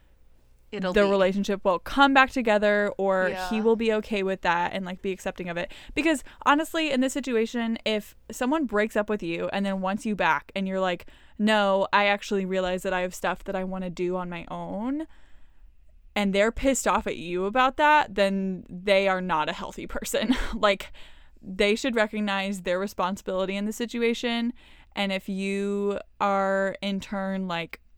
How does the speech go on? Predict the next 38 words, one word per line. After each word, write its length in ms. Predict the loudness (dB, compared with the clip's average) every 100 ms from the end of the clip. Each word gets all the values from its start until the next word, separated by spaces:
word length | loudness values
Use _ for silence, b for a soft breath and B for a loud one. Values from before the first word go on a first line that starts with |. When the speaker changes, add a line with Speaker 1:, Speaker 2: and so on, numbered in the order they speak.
| _ -20 -20 -6 2
Speaker 2:
"No, 240 | 6 6
this 220 | 4 -2
is 100 | -2
something 360 | -2 -2 -2 -4
that, 120 | -4
like, 160 | -4 -4
this 160 | -6
is 140 | -6 -4
what 100 | -4
I 80 | -6
want. 360 | -6 -6 -6 -4
I 100 | -6
think 240 | -4 -6
this 180 | -6 -10
would 140 | -12 -10
be 320 | -8 -6 -8 b b b -4
good 220 | -2 0
for 180 | 0 2
us 240 | 2 2 -4
to, 120 | -6
like, 320 | -4 -6 -10 -20 -20 -20 -20 -20 -8
be 160 | -2 0
on 140 | 0
our 120 | -2 -4
own 180 | -4 -4
for 160 | 0
a 80 | 0
while," 720 | 4 4 4 2 2 0 -6 _ _ _ _ _ _ _
then, 720 | -2 2 2 0 -4 -6 -8 -12 -20 -20 -20 _ _ _ _ _ _ -20 _ -20 _ -4
and 160 | 0 4
they, 100 | 2
and 160 | 2 0
they 80 | 0
can't, 240 | -2 -4
like, 160 | -4 -6
respect 380 | -6 -4 -4 0
that, 300 | 2 2 2
then 560 | -4 -4 -6 -8 -8